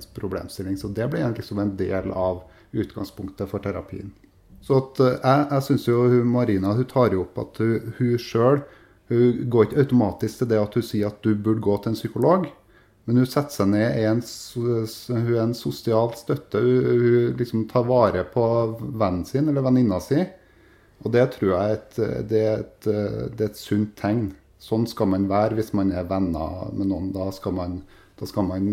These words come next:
sette seg ned og lytte og bry seg om, eh, dem som man har rundt seg. Eh, og så vil jo, altså det rådet at du burde gå til en psykolog, en sånn kan komme senere, sant? Først må man kanskje vite, eh, ikke avvise, eh,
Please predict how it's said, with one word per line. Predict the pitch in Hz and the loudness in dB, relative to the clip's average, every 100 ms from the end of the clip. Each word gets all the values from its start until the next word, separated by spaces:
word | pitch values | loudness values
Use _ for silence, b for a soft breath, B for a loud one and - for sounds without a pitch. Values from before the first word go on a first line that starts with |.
| 104 | -2
sette | 104 113 - | -4 -6 -4
seg | 92 | -2
ned | 101 | 0
og | 110 | 0
lytte | 127 - - 113 | -2 -4 -4 0
og | 110 | 0
bry | 110 87 | 0 -4
seg | - 95 98 | -4 -2 2
om, | 95 95 | 2 0
eh, | 92 92 | -2 -6
dem | 95 90 87 | -4 -6 -6
som | 95 90 | -6 -4
man | 92 87 | -4 -6
har | 92 92 | -6 -6
rundt | 87 - | -10 -6
seg. | 147 190 190 B B B B - | -2 -2 -4 B B B B -6
Eh, | 113 110 110 - 123 | 0 2 2 0 0
og | 113 117 | 2 0
så | - 120 120 117 | -2 0 0 2
vil | 120 95 | 2 4
jo, | 98 110 107 B B B - | 4 4 2 B B B -6
altså | 113 | -2
det | 113 110 | 4 6
rådet | 110 92 92 107 113 | 6 4 2 0 0
at | 110 - 110 107 | -2 -4 -8 -2
du | 107 | -2
burde | 101 107 104 | -2 -4 2
gå | 104 98 | 2 2
til | 110 | -2
en | 104 | 0
psykolog, | 117 - 101 113 127 | -4 -2 2 2 2
en | 135 | 0
sånn | 139 123 | 0 0
kan | 147 | 0
komme | 143 135 123 127 139 147 | 0 0 2 0 -2 -6
senere, | 139 160 143 98 92 92 | -6 0 2 2 0 -4
sant? | 120 135 143 - | -2 -2 -4 -4
Først | - - 143 | -4 -2 -2
må | 120 | 0
man | 104 104 107 | 2 0 -2
kanskje | 110 104 98 | -2 -2 0
vite, | 101 95 - - 113 | 0 -2 -6 -10 -4
eh, | 104 104 110 110 | 0 0 -2 -6
ikke | - 98 113 - | -4 -2 -2 -2
avvise, | 127 90 85 98 107 - - _ b b b b - | -4 -4 -4 -4 -4 -8 -20 _ b b b b -6
eh, | 107 | -2